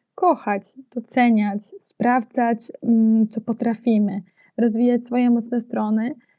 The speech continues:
niż właśnie krytykować siebie, oceniać, wytykać swoje błędy. I ta ostatnia <laughs> rzecz też bardzo mocno pokazuje mi, jak duży wpływ mam na takiego małego człowieka, jak duży wpływ mam na to,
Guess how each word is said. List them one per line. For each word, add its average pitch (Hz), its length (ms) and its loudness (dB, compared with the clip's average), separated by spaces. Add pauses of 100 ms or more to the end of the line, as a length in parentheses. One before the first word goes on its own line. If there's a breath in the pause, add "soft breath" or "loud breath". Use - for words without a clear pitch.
(140)
niż 233 220 2
właśnie 226 300 -4
krytykować 226 680 -4
siebie, 233 440 0 (320 loud breath)
oceniać, 226 640 0 (380)
wytykać 226 560 0
swoje 226 300 0
błędy. 208 500 -2 (800)
I 247 440 2 (400)
ta 269 140 4
ostatnia 233 540 -2
<laughs> 226 100 0
rzecz 233 200 -2
też - 220 -6
bardzo 254 300 0
mocno 240 340 -2
pokazuje 247 680 -2
mi, 240 300 0 (320 loud breath)
jak 233 180 -2
duży 269 260 0
wpływ 262 460 -2
mam 214 260 0
na 214 140 0
takiego 214 400 -4
małego 208 400 -2
człowieka, 208 520 -6 (360 soft breath)
jak 214 140 -2
duży 226 240 -2
wpływ 285 360 -4
mam 233 160 2
na 220 160 0
to, 294 260 -8